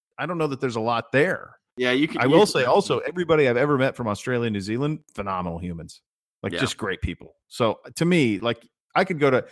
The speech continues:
Speaker 1: I told my wife, I said, "We could go to Australia tomorrow and move our
Speaker 2: <laughs>
Speaker 1: kids," and I don't even know if they'd know the difference other than a few accents.
Speaker 2: Yeah.
Speaker 1: I mean, I think we'd be fine.
Speaker 2: Uh, yeah, you know what? You convinced me. Um, 'cause the,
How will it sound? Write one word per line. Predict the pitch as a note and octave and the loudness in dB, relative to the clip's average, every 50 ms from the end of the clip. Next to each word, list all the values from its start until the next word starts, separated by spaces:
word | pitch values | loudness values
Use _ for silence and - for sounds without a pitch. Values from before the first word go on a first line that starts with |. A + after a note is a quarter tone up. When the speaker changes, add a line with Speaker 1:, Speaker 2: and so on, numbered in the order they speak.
| - _ _ - | -20 _ _ -2
Speaker 1:
I | - F3+ | -2 0
told | - E3+ D3 | 2 2 2
my | B2+ G#2+ | 4 4
wife, | G2+ F#2+ - - - | 2 2 0 -2 -4
I | D3 | -4
said, | D3+ F3 | -2 0
"We | G3+ F4 D#4 | 0 0 0
could | D#4+ | 0
go | G#3 C3 | 0 0
to | A2+ G#2+ | 0 0
Australia | G2 - - - C3 B2+ A#2+ G#2+ G2 F2 - | -2 -6 -4 -2 -2 0 0 0 -2 -4 -8
tomorrow | - - F2+ E2+ E2+ G2 A#2 G#2+ F2 D2+ D2+ D#2 - - | -10 -12 -10 -6 -2 0 0 0 0 -2 -4 -6 -8 -10
and | F#2+ G2+ | -6 -2
move | A#2+ C3+ C3 | 0 2 2
our | A#2+ A2 G#2 | 2 0 0
Speaker 2:
<laughs> | - - - | -2 -2 -2
Speaker 1:
kids," | C3 D3+ D#3 - - - | -2 -2 -2 -4 -6 -4
and | A2+ A#2 | -2 -2
I | C#3 | 0
don't | E3+ D3 | 0 0
even | B2+ G#2+ G#2 | 0 0 0
know | G#2 G2+ | -2 -2
if | F#2 | -2
they'd | F#2+ F#2+ F#2 | -4 -4 -2
know | G2+ F#2+ | -4 -4
the | F2 E2+ | -2 -2
difference | - - - - - - C#2 - - | -4 -6 -6 -8 -12 -12 -12 -10 -10
other | G#2+ G#2 G2 | -8 -8 -8
than | F#2 F#2+ F#2 | -10 -12 -10
a | - | -8
few | G#2 F#2 | -6 -6
accents. | F2+ G2 A2 - - - C#2+ D2 - - - _ _ _ _ _ _ _ - | -4 -4 -4 -6 -6 -10 -10 -10 -10 -14 -14 _ _ _ _ _ _ _ -6
Speaker 2:
Yeah. | - A#2 A2+ A2+ G#2+ | -2 0 2 2 2
Speaker 1:
I | - A2+ | 2 2
mean, | A#2+ | 0
I | A#2+ | 0
think | A#2+ - E3 C#3 B2 | 2 2 0 0 -2
we'd | B2 G#2 | -4 -12
be | F#2+ F#2+ - | -14 -10 -2
fine. | - B2+ B2 G2+ D#2+ D2 F#2 _ _ _ _ _ _ _ _ _ _ _ _ _ - - - - _ _ _ _ _ _ - | 0 0 0 0 -2 -4 -8 _ _ _ _ _ _ _ _ _ _ _ _ _ -20 -20 -20 -20 _ _ _ _ _ _ -4
Speaker 2:
Uh, | - G#2+ C#3+ G3 A#3+ A#3+ A#3+ A#3+ A#3+ A3+ - E3 | 0 2 4 4 4 4 4 4 4 2 2 0
yeah, | G3 B3 - - - | 0 0 0 0 -2
you | C3 D#3 | -2 0
know | F3 G3+ | 2 4
what? | G#3+ G#3 F3+ | 2 2 0
You | F#3 | 0
convinced | E3 F#3+ E3 D3+ D#3+ E3+ - - | -2 -2 0 0 -2 -4 -4 -6
me. | B2 A2+ G#2 G#2+ | -8 -8 -6 -4
Um, | - A#2+ B2 C3+ C3+ B2 | 0 2 2 2 0 -4
'cause | C3 - D3+ C3 B2 | -4 -4 -4 -2 -2
the, | C#3 D3 C#3+ C3 | -2 -2 -2 -2